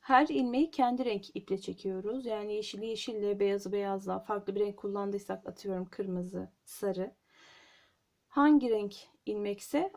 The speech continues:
o renk iple çekmeniz gerekiyor. Yoksa şuradaki gibi bütünlüğü sağlayamazsınız.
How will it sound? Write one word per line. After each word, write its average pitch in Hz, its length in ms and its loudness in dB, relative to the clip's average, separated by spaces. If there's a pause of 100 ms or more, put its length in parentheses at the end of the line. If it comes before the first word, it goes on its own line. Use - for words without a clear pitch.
o 269 140 6
renk 208 300 -2
iple 202 220 0
çekmeniz 202 460 -4
gerekiyor. 202 500 -2
Yoksa 233 560 -4
şuradaki 214 640 -4
gibi 220 400 0
bütünlüğü 214 460 -6
sağlayamazsınız. 196 1160 -6